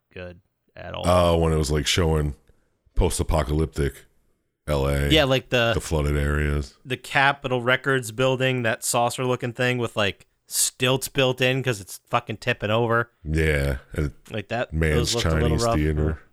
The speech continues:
Speaker 1: Yeah. What, what else good can we say about it?
Speaker 2: Uh, two thousand seven didn't turn out like that. <laughs>
Speaker 1: No, that's, yeah, that's true.
Speaker 2: That's
Speaker 1: That's a good
Speaker 2: good.
Speaker 1: thing.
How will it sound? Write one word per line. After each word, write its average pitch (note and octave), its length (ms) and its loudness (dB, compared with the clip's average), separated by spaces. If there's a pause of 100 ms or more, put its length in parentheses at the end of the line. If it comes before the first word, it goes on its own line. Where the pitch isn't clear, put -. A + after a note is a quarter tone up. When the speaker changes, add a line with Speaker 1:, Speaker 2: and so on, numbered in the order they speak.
Speaker 1:
Yeah. B2 260 0 (680)
What, C3 200 -8 (420)
what - 100 -12
else C#3 180 -14
good G#2+ 320 -12
can G2+ 120 -16
we F2+ 80 -14
say - 440 -12
about F#2 340 -10
it? F#2+ 160 -12
Speaker 2:
Uh, G#2+ 760 -4 (520)
two G2 280 2
thousand E2+ 480 4
seven F2 380 2
didn't E2+ 300 0
turn D#2+ 220 2
out D2 160 2
like D2+ 180 0
that. - 500 0
<laughs> - 60 -20 (460)
Speaker 1:
No, D3 220 2
that's, D3+ 260 2
yeah, C#3+ 120 4
that's E3+ 180 0
true. F3 320 4
Speaker 2:
That's D#3+ 180 2
Speaker 1:
That's - 40 -2
a F3 80 0
good D#3+ 80 4
Speaker 2:
good. - 80 0
Speaker 1:
thing. C#3 300 2